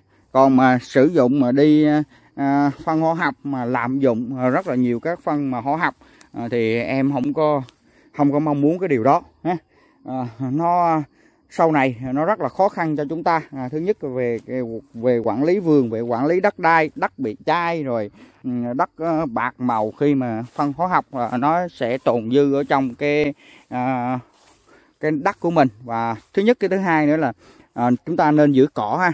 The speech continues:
À, cỏ nó không có ăn phân đâu, cỏ nó ăn gì nó sẽ trả lại đất đấy, nhưng mà con nó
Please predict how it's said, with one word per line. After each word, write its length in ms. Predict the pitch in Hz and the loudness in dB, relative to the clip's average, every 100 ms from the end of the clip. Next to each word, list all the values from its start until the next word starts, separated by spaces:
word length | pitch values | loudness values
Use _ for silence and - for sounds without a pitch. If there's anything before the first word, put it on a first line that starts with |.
| - | -4
À, 120 | 120 | -10
cỏ 240 | 113 110 185 | -6 -4 -4
nó 60 | |
không 220 | 170 143 | -6 -4
có 60 | 139 | -2
ăn 160 | 143 131 | -2 -2
phân 200 | 147 135 | -2 0
đâu, 140 | 131 - - _ | 0 -2 -20 _
cỏ 200 | 131 160 | 2 4
nó 60 | 220 | 2
ăn 240 | 180 180 156 - | 0 0 -2 -6
gì 440 | 135 127 123 117 110 | -4 0 0 0 -4
nó 120 | 143 | -6
sẽ 140 | 151 | -6
trả 220 | 143 117 123 | -6 -4 -2
lại 200 | 101 113 | -4 -4
đất 120 | 147 _ | -6 _
đấy, 200 | 123 143 170 | -4 -2 -2
nhưng 80 | |
mà 80 | 127 | -2
con 240 | 110 117 | -2 -2
nó 80 | 127 | -2